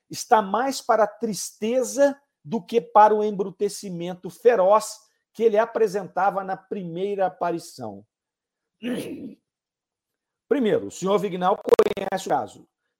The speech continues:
O senhor Vignal participou da descrição desse espírito quando ele foi visto, no momento da sua evocação, por um médium vidente. E ele vai falar que, nesse momento, a feição dele, que não era bonita,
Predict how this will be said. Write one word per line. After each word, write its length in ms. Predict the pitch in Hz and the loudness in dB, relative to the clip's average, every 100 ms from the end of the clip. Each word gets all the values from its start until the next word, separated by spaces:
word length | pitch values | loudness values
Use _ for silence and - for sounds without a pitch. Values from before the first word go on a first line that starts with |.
| _ | _
O 140 | - | -18
senhor 260 | 123 165 214 | -8 2 2
Vignal 580 | 202 165 156 180 190 - | 2 -2 0 0 -2 -2
participou 640 | - 190 - - 170 233 254 | 0 0 -2 -12 0 2 4
da 140 | 196 | 2
descrição 840 | 143 240 240 - 196 - 214 247 | 2 0 0 -8 -10 -4 -4 -2
desse 260 | 208 202 185 | -4 -6 -8
espírito 520 | - _ 214 226 - | -18 _ -12 -12 -4
quando 180 | 214 196 | -4 -2
ele 140 | 196 | -6
foi 220 | - 190 | -4 -4
visto, 500 | 139 139 240 - 165 | -4 -8 -10 -10 -12
no 120 | 139 156 | -10 -4
momento 360 | 156 170 165 | -4 -4 -6
da 100 | - | -6
sua 220 | - 156 | -6 -6
evocação, 640 | 151 143 - 175 - 180 208 _ _ | -4 -4 -6 -8 -6 -8 -8 _ _
por 140 | - 196 | -6 -6
um 20 | |
médium 320 | 180 180 185 | -4 -6 -8
vidente. 640 | 180 160 143 127 - 101 _ _ _ _ _ _ _ | -6 2 2 0 -14 -20 _ _ _ _ _ _ _
E 140 | 185 | 2
ele 160 | 240 262 | 4 4
vai 420 | 180 196 170 117 _ _ | 4 4 4 0 _ _
falar 400 | _ 165 170 220 | _ 2 4 2
que, 320 | - 190 165 151 | 0 -10 -10 -8
nesse 340 | 165 247 247 | 0 0 0
momento, 600 | 233 180 165 233 240 147 | -4 -4 -2 -4 -4 -6
a 100 | 127 | -6
feição 480 | 131 170 156 - 247 | -4 -6 -2 0 0
dele, 320 | 156 170 202 | 0 0 0
que 140 | 165 160 | -2 -4
não 180 | 160 185 | -2 0
era 140 | 202 | 0
bonita, 640 | 156 156 175 226 - 117 | 0 -2 -2 -8 -10 -14